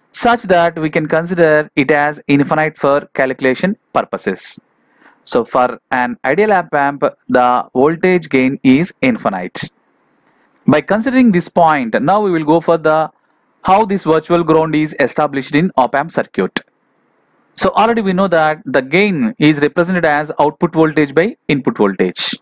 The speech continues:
But for an op-amp, the gain is infinity. So here the gain is infinity means here the V in term becomes to zero. So when the V in becomes to zero, then the gain becomes to here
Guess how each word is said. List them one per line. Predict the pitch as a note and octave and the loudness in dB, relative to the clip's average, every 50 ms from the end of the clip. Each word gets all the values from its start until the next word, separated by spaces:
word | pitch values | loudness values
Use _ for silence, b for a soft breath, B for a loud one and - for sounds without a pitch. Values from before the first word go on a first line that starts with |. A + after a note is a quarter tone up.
| _ _ _ _ _ _ _ _ _ _ - | _ _ _ _ _ _ _ _ _ _ 0
But | D3 G#3+ A#3+ A#3+ - | 0 2 0 0 -2
for | - G3 F#3+ F#3 F#3 F#3 - | -2 0 0 0 0 -2 -2
an | - D#3+ D3+ D3+ - - | -2 -2 -2 -2 -2 0
op-amp, | D#3+ F3+ F3+ - E3+ D#3 C#3+ D3 D3+ - C#3+ - - _ _ _ _ _ _ | 0 0 2 0 0 0 0 0 -2 -2 -4 -4 -6 _ _ _ _ _ _
the | - C3+ C#3 C#3 C3+ C3+ C3+ C3 - _ - C3 | -2 2 2 4 4 2 2 0 -2 _ -8 -4
gain | C3 D3+ E3 F3 F3+ E3+ | 0 0 0 0 0 0
is | - D#3 D3+ E3 D#3+ - - | 0 2 2 2 0 -2 -2
infinity. | D3+ C#3+ C3 A2+ B2 G#2+ G2 - - F#2+ F#2+ - - _ _ _ _ _ _ | -4 -2 -2 -2 -2 -2 -2 -2 -4 -4 -4 -6 -12 _ _ _ _ _ _
So | - - A3+ | 0 0 2
here | G#3 G#3+ A#3+ A#3+ G#3+ D3+ A#2+ | 2 4 2 2 2 2 0
the | A2 G#2+ B2 C#3 | -2 -2 -2 -2
gain | C#3 C#3+ F3+ G3 A3 G#3+ | 0 2 0 2 2 2
is | G#3+ G#3+ G3 E3+ | 2 2 2 0
infinity | E3 F3+ - F#3 F#3 E3+ F#3+ F#3 | 0 0 0 0 0 0 0 0
means | E3 D3+ D3+ D#3+ D#3+ D#3 - | 2 2 2 2 0 -2 -2
here | - - F3+ E3+ E3+ | 0 2 2 4 2
the | E3 D#3 D#3+ D3+ C#3+ | 2 2 2 0 0
V | C3 C#3+ F3+ G3 G#3+ A3 | 0 -2 0 0 0 0
in | - - F#3+ F#3 F#3+ F3+ D#3+ | 0 0 2 2 2 2 2
term | E3+ D#3 D3+ D#3 D#3+ D3 | 2 2 2 0 0 -2
becomes | C3+ C3+ - E3 D3+ D3+ - - | -2 0 0 -2 -2 -2 -2 -2
to | - B3 D#4+ F#4+ - _ _ B2 | 0 0 0 -2 -8 _ _ -2
zero. | A#2 A#2 B2+ A#2+ G#2+ G2+ F#2+ F2+ - _ _ B B B B B | 0 2 2 2 2 2 0 -2 -4 _ _ B B B B B
So | - - G3+ F#3+ | -4 -2 0 0
when | E3 F#3+ A3+ A#3+ | 2 2 2 2
the | B3 B3+ B3 B3+ B3 A3+ | 4 4 4 4 2 2
V | E3 F#3 G3+ G#3+ | 0 0 2 2
in | A3 G#3+ G#3 | 2 2 2
becomes | F#3 E3+ D#3+ - G3 G3 F#3+ - | 2 0 0 0 -2 -2 -2 0
to | - F#3 F3+ | 0 2 2
zero, | D#3 C3 C#3+ E3+ F#3 E3+ C#3+ C#3 C3+ C#3 C#3 - b b _ _ | 2 2 2 2 4 4 4 2 2 -2 -4 -8 b b _ _
then | - - D3 D#3 E3 F3 E3 C#3 | -2 0 0 0 0 -2 -2 0
the | C#3 C3 | 0 0
gain | A#2+ C#3 D3+ E3 E3+ E3 D3+ C#3 | 0 0 0 0 0 -2 -2 0
becomes | D3 C3+ - D#3+ D3+ D3+ - - | 0 0 0 0 -2 -2 -2 0
to | - A#3 C#4 F4 - _ _ _ _ _ _ _ | 0 0 0 0 -4 _ _ _ _ _ _ _
here | - E3+ D#3+ D3+ D3 C#3+ D3 C#3+ | 2 4 4 4 2 2 -2 -4